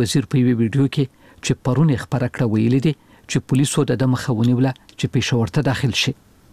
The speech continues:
پښتون ژغورنې غورځنګ څو ورځې مخکې په کراچۍ کې یوه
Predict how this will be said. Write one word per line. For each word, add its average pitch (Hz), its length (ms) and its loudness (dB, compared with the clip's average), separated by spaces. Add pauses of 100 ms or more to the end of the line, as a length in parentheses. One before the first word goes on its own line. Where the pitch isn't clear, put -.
(460)
پښتون 131 320 0
ژغورنې 127 400 0
غورځنګ 131 340 0 (100)
څو 147 100 0
ورځې 123 400 -2
مخکې - 240 -6
په - 100 -4
کراچۍ 139 400 0
کې - 100 -4 (440)
یوه 131 100 2